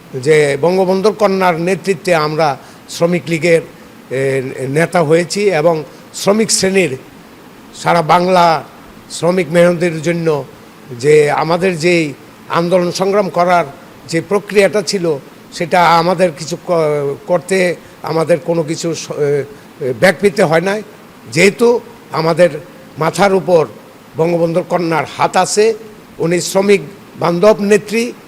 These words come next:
বিশ্বনেত্রী, জননেত্রী শেখ হাসিনা শ্রমিকদের কল্যাণে যা যা করণীয় উনি করেন। আগামী তিন বছরের জন্য বাংলাদেশ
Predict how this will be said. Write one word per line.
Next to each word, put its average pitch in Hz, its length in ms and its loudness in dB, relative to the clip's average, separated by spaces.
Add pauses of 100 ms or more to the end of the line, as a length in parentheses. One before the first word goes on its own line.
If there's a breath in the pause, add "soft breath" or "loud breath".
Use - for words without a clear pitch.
(140)
বিশ্বনেত্রী, 214 760 0 (260)
জননেত্রী 185 540 0
শেখ 185 240 -4
হাসিনা 196 380 -4 (320 loud breath)
শ্রমিকদের 202 500 0
কল্যাণে 202 520 2 (400 loud breath)
যা 170 160 2
যা 220 140 4
করণীয় 190 540 2 (260)
উনি 165 240 -4
করেন। 185 280 2 (720)
আগামী 185 380 0
তিন 196 260 0
বছরের 220 360 2
জন্য 185 240 -2
বাংলাদেশ 165 680 0